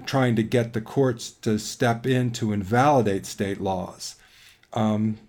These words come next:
which I guess is what he's trying to do in, uh, in both contexts. So in that sense, he's consistent. He's, it, it's a, um,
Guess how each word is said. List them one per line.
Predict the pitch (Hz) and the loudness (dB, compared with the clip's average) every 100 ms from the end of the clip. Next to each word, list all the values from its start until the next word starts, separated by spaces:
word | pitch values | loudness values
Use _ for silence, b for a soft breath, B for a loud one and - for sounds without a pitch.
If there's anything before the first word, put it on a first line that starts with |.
| _ - | _ -2
which | 127 | 2
I | 120 | 4
guess | 131 120 | 6 4
is | 120 117 | 2 0
what | 110 | 0
he's | 107 110 | 2 -2
trying | - 107 101 | 4 4 4
to | |
do | 92 98 | 2 2
in, | 98 95 - b b b b - | 2 -2 -8 b b b b -4
uh, | 107 101 | -2 0
in | 110 | 0
both | 98 127 156 | 4 4 4
contexts. | 101 92 90 95 92 - | 0 -4 -4 -6 -6 -2
So | - 104 101 | 2 4 4
in | 107 104 | 2 2
that | 110 117 | 0 0
sense, | 110 90 | -4 -2
he's | 107 - | -4 -6
consistent. | 101 98 120 117 - 101 | -8 -4 -4 -4 -4 -2
He's, | 101 107 - | -2 -2 -6
it, | - 120 113 - | -8 -6 -6 -8
it's | 107 | -6
a, | 110 - - | -8 -6 -4
um, | 107 104 | -2 -4